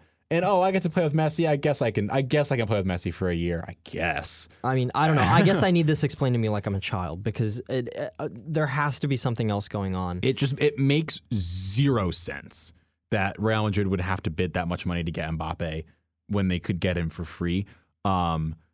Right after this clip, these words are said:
Speaker 1: but if I was P S G and I got that offer of however much, they wanted one seventy, I believe, with ten million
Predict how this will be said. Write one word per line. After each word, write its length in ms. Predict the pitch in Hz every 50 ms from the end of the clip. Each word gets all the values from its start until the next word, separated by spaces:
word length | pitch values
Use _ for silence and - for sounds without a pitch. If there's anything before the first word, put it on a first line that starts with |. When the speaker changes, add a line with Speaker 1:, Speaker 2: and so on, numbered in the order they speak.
| _ _ _ _
Speaker 1:
but 240 | - 123 113 113 - -
if 140 | 131 120 - -
I 160 | 127 143 160
was 180 | 175 175 156
P 200 | 156 - - 156
S 120 | 143 131 -
G 380 | - - 127 120 117 110 98 - - _ _ _ -
and 140 | 135 131
I 80 | 127 127
got 300 | 113 98 139 151 160 156
that 120 | 160 143
offer 380 | 131 120 117 110 - - 107 101
of 100 | 95 87
however 340 | - - 120 127 131 135 139
much, 220 | 135 135 120 -
they 200 | - 123 131 143
wanted 280 | 151 160 160 156 151 139
one 260 | 120 120 127 123 120
seventy, 500 | 113 - - 120 113 113 117 120 123 123
I 120 | 120 123
believe, 360 | 117 123 123 120 120 127 120 113
with 360 | 110 101 95 85 - - _
ten 240 | - 117 120 110 110
million 580 | 110 107 110 107 107 104 104 104 104 101 -